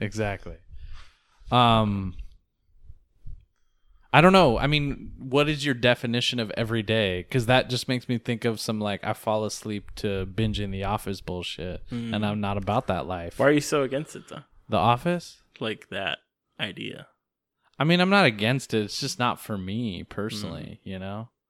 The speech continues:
Speaker 1: I mean, I, I am against it in the sense that I don't wanna do, I'll, I'll never do that, you know?
Speaker 2: Why, though?
Speaker 1: It just doesn't do anything for me. Like, I'm not getting anything out of it, you know?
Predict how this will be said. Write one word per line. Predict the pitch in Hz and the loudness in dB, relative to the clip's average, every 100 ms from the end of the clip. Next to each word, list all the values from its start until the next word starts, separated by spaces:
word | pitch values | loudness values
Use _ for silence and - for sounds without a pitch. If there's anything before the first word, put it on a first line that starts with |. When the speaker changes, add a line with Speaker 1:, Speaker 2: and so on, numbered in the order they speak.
| _ _ | _ _
Speaker 1:
I | 113 | -2
mean, | 127 131 | 2 2
I, | - | 0
I | 123 131 | 0 4
am | 139 139 143 131 | 6 6 4 0
against | - 110 120 110 - | -6 -2 -2 -2 -4
it | 107 107 | -6 -4
in | 98 | -6
the | 98 | -8
sense | 107 101 - | -8 -8 -10
that | - 98 90 - _ - 101 | -12 -10 -8 -12 _ -18 -6
I | 107 | -2
don't | 98 85 | -2 -4
wanna | 95 90 | -6 -8
do, | 85 - | -12 -10
I'll, | 101 101 - | -6 -6 -4
I'll | 101 | -6
never | 98 98 92 87 - - _ | -4 -4 -4 -8 -12 -20 _
do | 92 95 | -6 -6
that, | 82 - - - _ | -8 -14 -16 -18 _
you | 95 | -10
know? | 92 | -6
Speaker 2:
Why, | 120 151 160 117 | -2 0 0 -2
though? | 151 - - 131 _ _ _ _ _ _ _ _ _ _ _ - | -8 -14 -16 -20 _ _ _ _ _ _ _ _ _ _ _ -10
Speaker 1:
It | 120 | -6
just | - 156 - | -2 -2 0
doesn't | 147 151 139 107 | 0 2 0 -2
do | 110 156 | 0 0
anything | 160 107 - 92 87 | 0 -2 -6 -12 -12
for | - 87 82 | -12 -10 -10
me. | 71 85 | -12 -12
Like, | 92 95 | -10 -6
I'm | 127 | -2
not | 135 107 | -2 -2
getting | - 110 127 110 | -4 -2 0 -2
anything | 101 - 98 87 | -6 -6 -8 -6
out | 82 98 | -8 -6
of | 107 85 | -6 -6
it, | 85 - - - | -14 -16 -20 -20
you | 104 98 | -16 -14
know? | 92 98 113 | -12 -12 -14